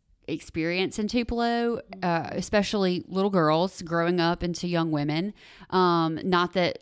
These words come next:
boys and young men are not welcome, because they are, but it is such a big, uh,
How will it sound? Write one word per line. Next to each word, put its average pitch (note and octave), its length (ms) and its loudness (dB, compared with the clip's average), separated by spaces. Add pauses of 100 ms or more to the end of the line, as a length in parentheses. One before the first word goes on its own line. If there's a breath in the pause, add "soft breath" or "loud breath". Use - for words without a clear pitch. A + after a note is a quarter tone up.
boys F#3+ 480 0
and F3 460 2
young F3+ 240 2
men F3 160 2
are F3 80 0
not D#3+ 240 0
welcome, E3 340 0
because F#3 240 -4
they D#3+ 140 0
are, D#3 300 0 (340 loud breath)
but F3+ 340 4
it G3+ 140 4
is F#4+ 160 6
such - 240 0
a G3 80 0
big, F3 440 0 (460 soft breath)
uh, E3+ 240 2